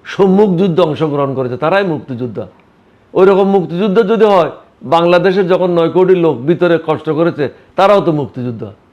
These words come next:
আপনি যদি লন্ডনে বসে মুক্তিযুদ্ধ হতে পারেন, তাহলে আরেকজন লোক যশোরে বসে যে কষ্টে জীবনযাপন করেছে, লন্ডনে তার কোনো কষ্ট হয় নাই, আমেরিকাতে তার কোনো কষ্ট হয় নাই, বা অন্য দেশে যারা ছিল, তাদের কোনো কষ্ট হয় নাই,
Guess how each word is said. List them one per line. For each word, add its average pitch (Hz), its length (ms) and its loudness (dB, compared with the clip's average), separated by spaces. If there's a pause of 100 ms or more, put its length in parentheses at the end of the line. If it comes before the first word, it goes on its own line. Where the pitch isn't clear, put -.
(340)
আপনি 165 300 0
যদি 170 140 2
লন্ডনে 180 440 2
বসে 208 200 2
মুক্তিযুদ্ধ 175 480 0
হতে 214 220 2
পারেন, 160 280 2 (420)
তাহলে 185 300 2
আরেকজন 170 420 2
লোক 170 200 2
যশোরে 170 380 2
বসে 170 380 2 (640)
যে 160 300 0 (100)
কষ্টে 175 320 0
জীবনযাপন 156 640 0
করেছে, 160 280 0
লন্ডনে 170 380 2
তার 185 180 0
কোনো 160 280 -4
কষ্ট 160 240 -2
হয় 139 180 0
নাই, 117 140 -6 (500)
আমেরিকাতে 196 380 2
তার 170 180 0
কোনো 156 240 -2
কষ্ট 147 260 -4
হয় 127 160 0
নাই, 107 180 -10 (680)
বা 160 120 2
অন্য 175 260 4
দেশে 190 260 2
যারা 185 220 2
ছিল, 185 200 0
তাদের 175 260 0
কোনো 170 200 -4
কষ্ট 147 280 -6
হয় 131 180 -2
নাই, 104 160 -10